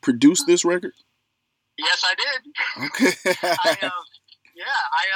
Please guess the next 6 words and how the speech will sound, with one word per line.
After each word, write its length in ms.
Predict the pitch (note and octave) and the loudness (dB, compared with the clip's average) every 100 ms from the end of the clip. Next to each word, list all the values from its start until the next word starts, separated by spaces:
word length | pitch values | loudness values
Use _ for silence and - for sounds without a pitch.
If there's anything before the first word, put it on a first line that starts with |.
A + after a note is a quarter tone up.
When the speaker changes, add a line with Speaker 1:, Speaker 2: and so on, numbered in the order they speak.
| G3 | -2
Speaker 2:
um, 80 | F#3 - _ | -6 -10 _
I 240 | D#3+ F3+ - D3+ | -2 0 0 2
actually 300 | G3 - G3 E3 | 2 -2 -8 -6
recorded, 800 | D3+ - - F#3 G#3+ - - C4 - _ _ _ _ _ _ _ - | -8 -10 -14 -4 -2 2 0 0 -14 _ _ _ _ _ _ _ -6
produced, 720 | - - A4 A#4 A4 - - - - _ _ _ _ _ _ _ _ | -4 -2 -2 -4 -6 -6 -6 -8 -20 _ _ _ _ _ _ _ _
and 560 | - D#3+ E3+ E3+ E3 | -2 2 2 0 -4